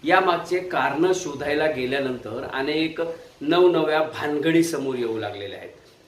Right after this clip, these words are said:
म्हणजे, हे जे कुटे महाशय आहेत ना, या कुटे महाशयांनी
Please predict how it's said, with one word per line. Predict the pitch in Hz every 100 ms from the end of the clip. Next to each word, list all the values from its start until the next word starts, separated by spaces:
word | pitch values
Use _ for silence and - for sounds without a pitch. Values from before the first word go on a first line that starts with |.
| - -
म्हणजे, | 151 180
हे |
जे | 190 214
कुटे | - 170 208
महाशय | 196 180 185 202
आहेत | 185 180 180
ना, | 147 110 - - _ -
या | 170 175
कुटे | 180 - 160 185
महाशयांनी | 175 147 151 156 156 151 143 117 -